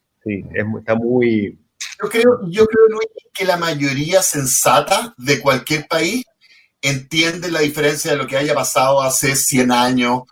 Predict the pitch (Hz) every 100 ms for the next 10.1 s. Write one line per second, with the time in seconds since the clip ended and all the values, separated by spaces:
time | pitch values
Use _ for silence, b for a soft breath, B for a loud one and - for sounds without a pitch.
0 | _ - - - - 285 - - - -
1 | - - 127 127 135 139 123 123 120 117
2 | 135 131 127 139 127 139 131 131 139 127
3 | 127 - 139 151 170 B B _ 131 139
4 | 147 147 147 156 147 143 - - 143 -
5 | 143 127 143 147 147 143 139 131 135 143
6 | 143 127 120 117 - - - _ 113 120
7 | 127 139 143 139 135 131 - 143 147 147
8 | 131 123 151 151 156 143 170 190 185 -
9 | 185 180 196 202 - 165 - 175 185 226
10 | 240